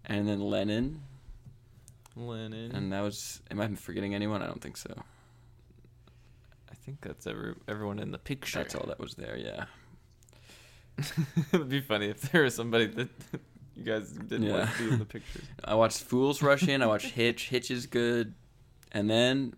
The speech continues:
Speaker 1: right before this podcast, and still playing in the living room 'cause I just walked away from it, Lethal Weapon one.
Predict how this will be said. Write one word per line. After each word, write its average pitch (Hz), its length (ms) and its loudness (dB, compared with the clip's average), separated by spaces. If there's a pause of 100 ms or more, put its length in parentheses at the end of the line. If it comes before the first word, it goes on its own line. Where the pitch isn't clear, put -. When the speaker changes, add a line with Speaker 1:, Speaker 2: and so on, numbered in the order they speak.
Speaker 1:
right 113 180 6
before 117 280 4
this 113 120 4
podcast, 110 840 0
and 98 140 -4
still 98 280 0
playing 95 360 -2
in 92 60 -2
the 85 60 -4
living 92 260 -2
room 95 140 -4
'cause - 140 -10
I 90 80 -2
just 85 140 -8
walked 85 260 -4
away 90 220 -4
from 95 200 -6
it, 101 140 -4 (1160)
Lethal 117 440 2
Weapon 98 400 2
one. 78 380 -4